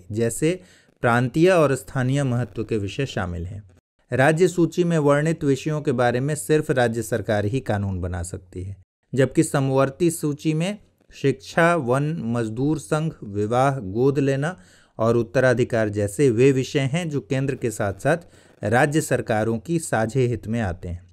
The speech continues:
समवर्ती सूची में शामिल विषयों पर कानून बनाने का अधिकार राज्य सरकारों और केंद्र सरकार दोनों को ही है,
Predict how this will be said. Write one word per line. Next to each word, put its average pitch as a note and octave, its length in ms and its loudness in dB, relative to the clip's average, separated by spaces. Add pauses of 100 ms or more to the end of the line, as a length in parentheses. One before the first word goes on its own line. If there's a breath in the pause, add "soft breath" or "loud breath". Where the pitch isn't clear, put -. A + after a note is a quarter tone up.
(380)
समवर्ती D3 540 4
सूची F3 380 0
में F3+ 120 -2
शामिल D#3+ 400 0
विषयों D3+ 340 -2
पर E3+ 160 -4
कानून D3 480 0
बनाने C3 420 0
का B2+ 160 0
अधिकार C3 380 0
राज्य A#2+ 300 0
सरकारों D3+ 580 0
और B2 220 -6
केंद्र A#2 280 -4
सरकार F#2+ 440 -6
दोनों A#2 320 0
को G2+ 140 -4
ही F2+ 220 -6
है, F#2+ 200 -12